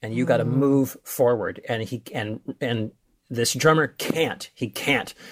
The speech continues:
Speaker 1: He's secretly s-, uh, squirreling away money to save up for an operation to get implants, which means it would sort of take him out of the deaf world and put him back in the old world. Um, and he can't, he basically can't give up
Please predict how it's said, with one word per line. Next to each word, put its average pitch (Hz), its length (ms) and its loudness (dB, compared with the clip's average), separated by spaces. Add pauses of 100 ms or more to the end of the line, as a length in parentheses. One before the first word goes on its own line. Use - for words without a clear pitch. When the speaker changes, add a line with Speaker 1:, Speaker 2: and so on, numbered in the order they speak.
(140)
Speaker 1:
He's 117 180 -2
secretly 170 480 4
s-, - 300 0
uh, - 60 -2
squirreling 165 560 4
away 147 180 2
money 135 280 4
to 110 80 -8
save 151 340 4
up 135 140 2
for 120 120 -2
an 113 140 -4
operation 123 580 -2
to 110 60 -6
get 113 240 -8
implants, 151 640 2 (440)
which - 300 -2
means 127 320 2
it 131 80 0
would 117 120 -2
sort 120 140 2
of 107 100 -2
take - 280 4
him 123 180 -4 (100)
out 190 320 2 (240)
of 117 140 -4
the 120 80 -4
deaf 117 320 -2
world 120 280 0
and 107 160 -8
put 120 160 0
him 110 140 0
back 156 440 0
in 123 120 -2
the 110 120 -8
old 123 280 0
world. 113 340 0 (480)
Um, 117 640 2
and 123 140 -2
he 104 120 -8
can't, 180 480 2 (200)
he 117 200 -8 (200)
basically 127 640 2 (480)
can't - 460 2
give 143 320 4
up 104 220 -4